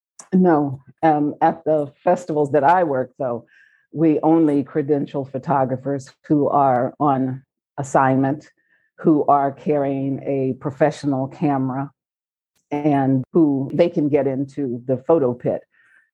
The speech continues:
And if you can't just come into a photo pit with a cell phone, if that's the only camera that you have to shoot with, you can't come in the photo pit. You can't just use a point and shoot Kodak, go and give them the camera and they develop your films.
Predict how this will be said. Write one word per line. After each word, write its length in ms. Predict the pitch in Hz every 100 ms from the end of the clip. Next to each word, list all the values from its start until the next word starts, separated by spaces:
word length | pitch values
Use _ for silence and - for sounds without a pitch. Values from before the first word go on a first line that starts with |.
| _
And 460 | 151 139 127 131 123
if 200 | 156 127
you 100 | 151
can't 340 | - 160 147
just 200 | 156 139
come 200 | - 147
into 280 | 139 135 135
a 100 | 131
photo 440 | 147 143 131 131
pit 260 | 120 143 120
with 340 | 131 139 139 135
a 60 |
cell 320 | 131 151 131 127
phone, 220 | 113 117
if 120 | 117 -
that's 280 | 143 -
the 100 | -
only 220 | 143 139 131
camera 340 | 151 139 131
that 140 | 120
you 80 | 135
have 260 | 135 139 120
to 80 | 117
shoot 280 | - 156
with, 220 | - 123 123
you 80 | 123
can't 360 | - 139 - - _ - _ _
come 200 | - 151
in 160 | 135 127
the 60 |
photo 340 | 123 143 127 117
pit. 280 | - 135 - - _
You 100 | 143
can't 320 | 143 160 131 104
just 240 | 143 135
use 300 | 143 147 127
a 40 |
point 340 | 127 - 151 139
and 100 | 127
shoot 380 | - 151 147 - _ _ _
Kodak, 560 | - 165 147 139 139 135 _ _ _ _ _ -
go 180 | 139 143
and 320 | 135 135 135 - 151
give 140 | 160
them 160 | 147 139
the 80 | 135
camera 420 | 160 143 139 135
and 140 | 139
they 100 | 139
develop 420 | 131 127 143 190 -
your 100 | 131
films. 480 | - 147 123 131